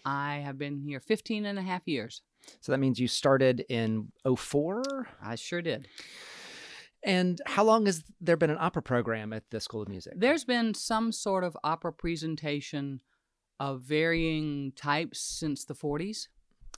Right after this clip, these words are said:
Speaker 1: There was, uh, people, once I took the job, came up and said, "Oh, yeah, I did opera here in nineteen fifty-two and three." And,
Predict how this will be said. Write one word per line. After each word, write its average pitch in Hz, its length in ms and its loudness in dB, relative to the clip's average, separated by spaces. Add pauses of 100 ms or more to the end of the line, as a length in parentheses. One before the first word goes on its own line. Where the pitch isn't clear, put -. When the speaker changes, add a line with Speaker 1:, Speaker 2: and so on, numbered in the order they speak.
(120)
Speaker 1:
There 147 140 -2
was, 143 360 -2 (100)
uh, 139 380 -2
people, 160 540 -4 (440)
once 156 380 -4
I - 20 0
took 170 220 -4
the 180 80 -4
job, 160 340 0
came 165 160 -6
up 170 60 -4
and 160 100 -8
said, 180 140 -2
"Oh, 190 80 0
yeah, 190 180 0
I 175 80 2
did 170 160 -2
opera 156 260 -2
here 156 280 -2
in 147 160 -4
nineteen 143 340 -4
fifty-two 147 560 -6
and 139 100 -6
three." 139 360 -4
And, 123 160 -8